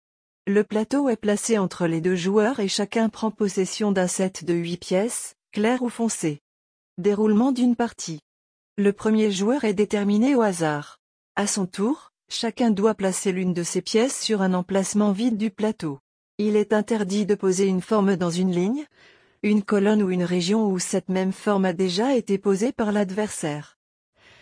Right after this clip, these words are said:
Par contre, il est possible de poser une forme dans une ligne, colonne ou région où cette même forme a déjà été posée par soi-même. Exemple,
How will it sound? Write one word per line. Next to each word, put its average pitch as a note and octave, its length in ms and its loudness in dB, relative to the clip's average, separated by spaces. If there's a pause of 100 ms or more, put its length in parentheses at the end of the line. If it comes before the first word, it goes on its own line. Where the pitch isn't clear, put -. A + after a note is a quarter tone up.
(180)
Par F#3+ 220 0
contre, - 260 -6
il G#3 160 2
est F#3+ 80 2
possible G3+ 520 -2
de F3 100 0
poser F#3+ 320 0
une F#3 140 0
forme G3+ 340 2
dans F3 160 -2
une F3+ 220 0
ligne, G#3 340 0 (560)
colonne A3 400 2
ou G#3+ 60 0
région F#3 420 0
où F#3+ 100 0
cette F3+ 300 -4
même F#3+ 240 0
forme G3 320 0
a F#3 80 2
déjà F#3+ 440 0
été G#3+ 220 -2
posée G#3 360 -2
par A3+ 160 -2
soi-même. D3+ 560 -2 (560)
Exemple, G#3+ 580 0